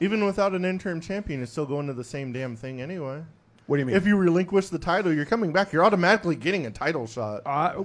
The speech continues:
Speaker 2: well, who
Speaker 1: That's
Speaker 2: is
Speaker 1: never not happened.
Speaker 2: So, so let me ask you a question. I can't think of one off the top of my head, but I'm sure you, you probably know one. Chief might.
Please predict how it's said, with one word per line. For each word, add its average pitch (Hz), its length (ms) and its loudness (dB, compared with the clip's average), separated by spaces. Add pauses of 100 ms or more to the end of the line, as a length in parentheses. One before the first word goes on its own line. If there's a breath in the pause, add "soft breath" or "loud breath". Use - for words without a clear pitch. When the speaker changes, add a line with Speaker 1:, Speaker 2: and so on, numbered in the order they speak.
Speaker 2:
well, 220 220 4
who 202 60 4
Speaker 1:
That's 311 160 6
Speaker 2:
is 180 40 0
Speaker 1:
never 185 400 6
not 160 320 4
happened. 127 380 -4
Speaker 2:
So, 190 300 2
so 185 180 2
let 175 100 4
me 196 80 2
ask 190 200 2
you 185 60 0
a 151 40 0
question. 180 240 2
I 175 100 4
can't 196 260 -2
think 185 140 -2
of 175 60 -2
one 175 120 0
off 165 120 0
the 156 80 -8
top 160 240 -2
of 196 40 -10
my 214 120 -4
head, 131 280 -4
but 151 200 2
I'm 143 100 -2
sure 135 180 -4
you, 160 240 -2
you 131 140 -4
probably 151 340 0
know 135 140 -2
one. 151 160 -2
Chief 170 260 -6
might. 113 220 -4